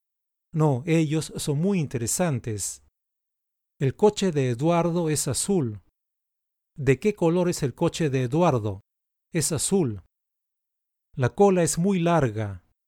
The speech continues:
¿Qué tan larga es la cola? Es muy larga. El chino es muy difícil. ¿Es el chino fácil?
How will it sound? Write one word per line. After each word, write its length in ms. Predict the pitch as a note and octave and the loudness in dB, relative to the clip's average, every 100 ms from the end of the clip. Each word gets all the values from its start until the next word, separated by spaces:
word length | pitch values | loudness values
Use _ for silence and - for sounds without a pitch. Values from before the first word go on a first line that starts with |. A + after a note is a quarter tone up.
| _ _ _ - | _ _ _ -2
¿Qué 120 | G#3 | -2
tan 260 | G#3 D#3 D3+ | 0 0 2
larga 340 | F#3 D#3+ D3 | 2 2 0
es 160 | D3 D3 | 0 0
la 180 | C3 | -2
cola? 460 | - F#3+ C3+ G#2 G2 _ _ _ _ _ | 2 2 2 -2 -8 _ _ _ _ _
Es 180 | E3 C#3+ | -6 -2
muy 260 | E3+ F#3+ E3+ | 0 0 2
larga. 560 | E3+ C3+ A2 G2+ G2 _ _ _ _ _ _ _ _ _ _ _ | 2 0 -2 -6 -8 _ _ _ _ _ _ _ _ _ _ _
El 180 | E3 B2 | -2 -2
chino 400 | - A3 G3 E3+ | 0 0 2 0
es 160 | D3+ | 0
muy 220 | E3+ G#3 E3 | 0 0 0
difícil. 720 | C#3+ - G3+ - A#2+ G2+ G2 _ _ _ _ _ _ _ _ - | -2 -2 -2 -2 -4 -8 -12 _ _ _ _ _ _ _ _ -2
¿Es 200 | G3 F3 | 0 0
el 120 | C#3+ | -2
chino 320 | - F#3 C#3 | -2 -2 -2
fácil? 580 | - E3 D3+ F#3+ F#3+ | -2 0 0 -2 -4